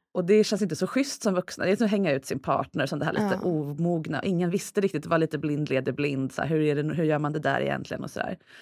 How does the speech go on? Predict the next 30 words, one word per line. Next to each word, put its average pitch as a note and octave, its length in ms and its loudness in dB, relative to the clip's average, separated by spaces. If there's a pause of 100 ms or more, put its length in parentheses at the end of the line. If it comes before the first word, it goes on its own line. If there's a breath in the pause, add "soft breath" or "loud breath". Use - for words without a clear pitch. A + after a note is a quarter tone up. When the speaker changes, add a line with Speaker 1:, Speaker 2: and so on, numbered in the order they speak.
(340 loud breath)
Speaker 1:
Och F#3 300 2 (140)
när E3 120 0
vi F#3 80 2
blir F#3 100 0
vuxna G#3 300 0
så A3 240 2 (360)
tänker F#3+ 260 0
vi F#3 60 4
att, F#3 80 0
"Nej, F#3+ 100 0
men F#3 80 0
så G#3 100 0
vill A#3 100 2
inte B3 140 2
jag F3 80 0
göra G3+ 340 4
längre. - 180 -4
Jag - 60 -8
vill G3 80 0
inte G#3 120 -2
göra F#3 160 4
så A#3+ 100 -4
mot D#3+ 120 -2
min C#3+ 120 -6
livspartner - 720 -6
och - 60 -8
liksom D#3 240 -8
hänga D3+ 220 -4
ut - 160 -6
hans G#3 340 -4